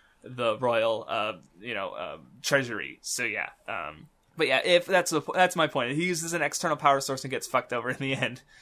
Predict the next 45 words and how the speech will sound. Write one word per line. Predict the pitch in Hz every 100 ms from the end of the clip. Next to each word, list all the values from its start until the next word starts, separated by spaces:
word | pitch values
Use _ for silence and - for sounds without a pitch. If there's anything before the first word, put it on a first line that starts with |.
| - -
<laughs> | - - 151 139
Um, | 139 139 139 - _ _ -
like, | 165 156 - -
because, | 214 240
like, | 240 233
and | 220 214
you | 220
notice | 220 226 214
that | 202
a | 165
lot. | 143 143 170
Like | 156 131
I | 156
mentioned | 156 170 143
in | 131
Bleach | 147 160 -
too, | - 160 180
with, | 156 139 135
uh, | 127
Ichigo, | 156 156 156 143 139 135 - -
he | 180 165
gains | 156 143
power | 151 147 147
in | 139 151 143
the | 139
Aizen | 156 165 147
fight | 139 -
through | 143 131
meditation, | 135 135 202 220 - 123
through | 139 135
internal, | 160 165 147 135 120 113 - _
you | 143
know, | 127 123
while, | 135 131 -
uh, | -
uh, | 135 123 139
Aizen | 147 147 143
uses | 143 139
the | 127
whole | 135 139
Gyoku, | 233 254 139 110
which | 117 131
is | 131
an | 151
external | 170 - - 135 110 80